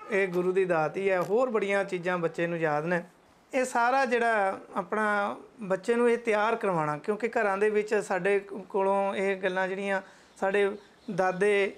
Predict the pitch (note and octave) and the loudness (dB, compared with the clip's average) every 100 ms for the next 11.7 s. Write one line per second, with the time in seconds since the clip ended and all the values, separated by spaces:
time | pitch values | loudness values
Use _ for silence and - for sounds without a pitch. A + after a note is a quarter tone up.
0 | A3+ F#3+ G3 F#3+ F3+ F#3+ G3 G#3+ F#3+ F#3+ | -4 0 2 2 0 0 0 0 0 2
1 | G3+ G3 G3 F#3 G#3 G#3 B3 A3 G#3 F#3 | 2 0 -4 -2 -2 0 -2 0 0 0
2 | G3 G#3 A#3+ A#3+ B3 B3+ B3 G#3+ G#3 G#3 | 0 2 0 0 -2 0 0 0 0 0
3 | A3 G#3 A3 A3 G3+ - - - - G#3+ | -2 -2 0 0 -2 -6 -20 -12 -4 0
4 | G#3+ A3 G#3+ A#3 G#3+ G#3+ G#3 G#3 G#3 G#3 | 0 0 0 0 2 0 0 0 0 0
5 | G#3+ A3 G#3+ G#3+ G3+ G#3 G3 F3+ G#3 G3 | 0 0 0 0 0 0 -2 -2 0 2
6 | G3 G3+ F#3 F3 G#3 G#3 F#3+ - - - | 2 2 0 -2 -2 0 -4 -6 -20 -20
7 | _ B3 A#3 A#3 A3+ G#3+ A3 B3 B3 B3 | _ 0 2 0 0 2 2 0 0 0
8 | B3 A#3+ G#3+ A3 G#3+ A3 G#3+ G3+ B3 B3 | -2 -4 -2 0 2 2 0 0 0 2
9 | A#3 A3 A3 G#3+ G#3+ - - _ - G3+ | 2 2 2 0 -2 -12 -20 _ -4 -2
10 | F3+ F3 F#3+ A#3 G#3+ G3 G3+ G#3 G3+ F#3 | -2 0 2 2 0 0 0 2 0 0
11 | F#3 G#3 G3 F#3+ G3 G3+ G3 | 2 4 4 2 2 0 0